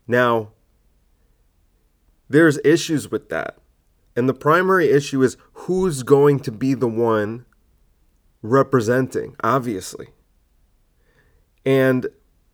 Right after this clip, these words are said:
really, those people select themselves or are selected by a handful. They are not selected by the people.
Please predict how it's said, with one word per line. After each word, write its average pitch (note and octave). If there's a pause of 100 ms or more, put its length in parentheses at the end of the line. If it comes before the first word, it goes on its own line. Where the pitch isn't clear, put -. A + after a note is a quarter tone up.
(520)
really, B2+ (260)
those D3
people A#2+ (840)
select C3
themselves B2 (180)
or A#2+
are G#2+
selected A2
by G2
a F#2+
handful. G2+ (460)
They A#2
are B2
not A2+
selected G2+
by F#2+
the F#2
people. F#2+